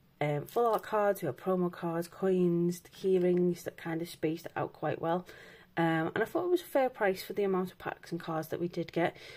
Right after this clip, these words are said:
So it's gonna take me some time to sort them all out and put them all in the right places, but it was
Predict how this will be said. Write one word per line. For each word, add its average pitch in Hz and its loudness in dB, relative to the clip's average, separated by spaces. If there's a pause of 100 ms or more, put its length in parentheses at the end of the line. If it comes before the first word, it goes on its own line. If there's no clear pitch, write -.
(140)
So - -4 (320)
it's - -18
gonna 240 -6
take 262 -2
me 247 -8
some 220 -4
time 190 2
to 190 -8
sort 180 2
them 175 2
all 147 -4
out - -2
and 180 -2
put 180 -2
them 180 2
all 175 2
in 165 -2
the 160 -4
right 156 -4
places, 185 -4
but 185 -2
it 185 -4
was 196 -6